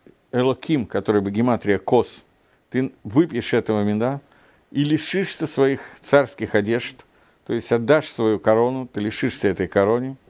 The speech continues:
ты напьёшься и изрыгнёшь. То есть слово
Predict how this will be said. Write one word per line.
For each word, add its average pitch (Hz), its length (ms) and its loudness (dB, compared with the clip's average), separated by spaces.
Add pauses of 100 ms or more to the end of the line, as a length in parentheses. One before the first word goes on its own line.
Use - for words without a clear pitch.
(300)
ты 156 140 4
напьёшься 180 800 0 (800)
и 160 320 -4 (420)
изрыгнёшь. 123 760 0 (800)
То 170 100 2
есть - 400 -6 (640)
слово 160 600 2